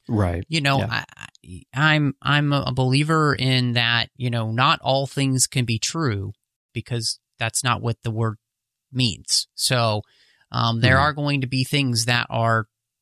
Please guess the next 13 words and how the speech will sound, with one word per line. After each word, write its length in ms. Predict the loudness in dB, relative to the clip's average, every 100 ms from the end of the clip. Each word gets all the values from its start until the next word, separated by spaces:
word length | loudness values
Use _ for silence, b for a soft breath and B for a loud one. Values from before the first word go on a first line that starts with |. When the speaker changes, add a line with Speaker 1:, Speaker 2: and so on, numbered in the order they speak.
| _ _ _
Speaker 2:
true, 440 | -2 2 4 4 2
and 120 | 2
then 120 | 2
there 120 | 2
will 80 | 2
be 140 | 0
things 300 | 0 2 0
that 120 | 0 0
will 120 | -2
be 220 | 0 -2 0
untrue, 760 | 0 2 0 -2 0 0 0 -2
and 440 | 0 0 0 -2 -6 -14 _ _ -6
helping 500 | -2 -2 -2 -4